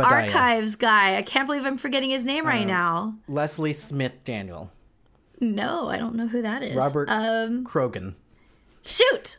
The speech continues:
Speaker 1: I'll never forget. Now, Dave Smith!
Speaker 2: Dave Smith.
Speaker 1: You said Smith, didn't you? <laughs>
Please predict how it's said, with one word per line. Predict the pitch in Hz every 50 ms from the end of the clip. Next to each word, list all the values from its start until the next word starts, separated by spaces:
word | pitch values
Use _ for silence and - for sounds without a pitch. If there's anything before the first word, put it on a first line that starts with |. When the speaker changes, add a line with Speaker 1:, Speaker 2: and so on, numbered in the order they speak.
| _ -
Speaker 1:
I'll | 233 247
never | 262 285 294 311 311
forget. | 277 320 240 247 220
Now, | 220 220
Dave | 214 277 381 440 453
Smith! | - - 311 381 427 427 339 247 220 - - _
Speaker 2:
Dave | - 185 190 196 202 202 185 160
Smith. | - - 170 175 156
Speaker 1:
You | 320 -
said | - 539 466 -
Smith, | - - - 392 440 480 480
didn't | - 330 330 330 330 - -
you? | 285 285 - - - - 539 - - -
<laughs> | 605 - - -